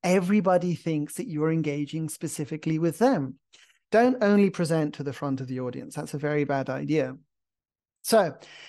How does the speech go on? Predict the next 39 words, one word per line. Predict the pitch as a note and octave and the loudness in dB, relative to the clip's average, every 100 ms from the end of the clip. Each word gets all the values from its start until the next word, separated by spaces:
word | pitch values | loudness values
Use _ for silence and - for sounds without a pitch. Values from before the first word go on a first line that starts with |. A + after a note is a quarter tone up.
| - | -6
one | F3 G#3 | 2 4
way | A3 | 4
to | A3 F3 | 2 2
do | G#3+ | 2
this | F#3 - | 2 0
is | G3 D#3+ | -2 -2
when | E3 G3 | 0 0
you | A3+ | 0
see | A3 G#3+ | -2 -6
somebody | G3+ G3 F3+ E3+ | -6 -6 -4 -4
in | D#3+ | -4
the | D3 | -2
audience | D#3 D3+ C#3 C3+ | -2 -4 -8 -10
who | - | -8
really | D3 E3 | -6 -4
stands | D3+ - D3+ C#3 | -6 -6 -6 -4
out, | C#3 C3 C3+ - | -4 -4 -6 -4
they | E3 | -2
have | F3 | 0
something | - G3 E3+ D#3 | -2 -2 -2 -2
bright, | D3+ C#3 C3 C#3+ _ | -2 -2 -4 -12 _
they're | D#3 | -2
very | E3+ F#3 | 0 0
noticeable, | D#3+ D3 D3 D#3 C#3 C3+ A#2+ - - - - - | 0 0 -2 -6 -10 -12 -12 -14 -20 -20 -20 -18
strategically | - F#3 G#3+ A3+ G#3+ G#3 F#3+ E3+ - _ | -2 2 4 4 4 4 4 2 -2 _
speak | - - G3+ F3+ - - _ - | -14 -4 0 0 -2 -18 _ -8
to | D3+ | 2
these | E3+ D3+ | 4 4
different | E3+ E3 F3 D#3 | 4 2 2 0
placed | - D#3 C#3 - | 2 2 0 -4
persons | - E3+ F3+ - B2+ C#3+ G3+ - - | -2 0 0 -4 -8 -8 -10 -8 2
in | F3+ | 4
the | D#3+ | 6
audience | D#3+ E3+ C#3+ C3 D#3+ - _ _ - | 4 2 0 -4 -8 -14 _ _ -2
and | E3 C3 - _ _ _ _ _ _ _ - | -2 -2 -8 _ _ _ _ _ _ _ 0
jump | F#3+ F#3 - | 0 0 0
between | F3 F3 F3 D3+ | 0 4 4 4
them, | C3+ C#3+ E3 | 2 -2 -2
not | F3 B3 C4+ C4+ | 2 4 2 -2